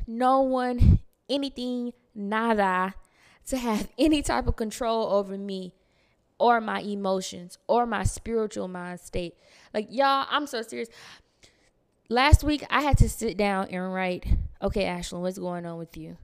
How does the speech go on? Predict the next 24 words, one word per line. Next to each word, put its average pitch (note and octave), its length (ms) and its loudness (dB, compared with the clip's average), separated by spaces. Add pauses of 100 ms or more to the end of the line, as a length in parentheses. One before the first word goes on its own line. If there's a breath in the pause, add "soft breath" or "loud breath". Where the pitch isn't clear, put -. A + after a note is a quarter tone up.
(180)
Because G3 560 4
I E4+ 140 2
know F#4 120 -4
I A#3 120 -2
can A3 220 -6
be, G3+ 240 -12
I G#3+ 120 -2
can G3+ 160 -10
be G3 120 -10
an F3+ 60 -10
emotional F3+ 460 -10
person, F3+ 520 6 (840)
but G#3+ 120 -4
I B3 100 0
had C#4+ 240 -4
to A3+ 120 -4
figure A3 380 -6
out F#3+ 340 -6
what G3 580 0
is A#3 180 -2
it A3+ 160 -6
that G3+ 240 -4
I G3+ 300 -2
need G3+ 640 -6